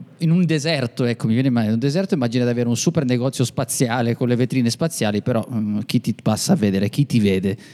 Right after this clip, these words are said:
dove sei? Non esisti in realtà.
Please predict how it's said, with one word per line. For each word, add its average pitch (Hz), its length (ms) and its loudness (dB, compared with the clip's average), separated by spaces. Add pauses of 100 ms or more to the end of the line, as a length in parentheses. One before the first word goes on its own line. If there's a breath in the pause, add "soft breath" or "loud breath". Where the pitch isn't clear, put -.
dove 135 260 0
sei? 92 400 -2 (220 loud breath)
Non 123 180 2
esisti 120 540 2
in 107 80 0
realtà. 104 440 0